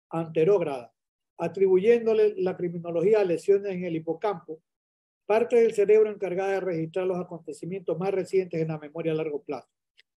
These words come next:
Y Bodero recuerda el caso de una persona que estaba presa en Ecuador, por eso digo, de ese conocimiento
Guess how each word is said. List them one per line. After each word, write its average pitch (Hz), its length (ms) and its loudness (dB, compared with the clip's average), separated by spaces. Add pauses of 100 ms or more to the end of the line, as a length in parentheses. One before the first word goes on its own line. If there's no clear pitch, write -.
(1080)
Y 254 100 -4
Bodero 254 340 6
recuerda 214 420 4
el 214 100 -4
caso 180 460 -6 (580)
de 156 200 -2
una 175 380 -4
persona 180 500 -2
que 185 100 -8
estaba 160 380 -4
presa 160 280 0
en 175 80 -2
Ecuador, 180 500 0 (360)
por 151 100 -6
eso 180 160 -4
digo, 180 360 -2 (500)
de 185 160 6
ese 254 180 -2
conocimiento 202 1040 -2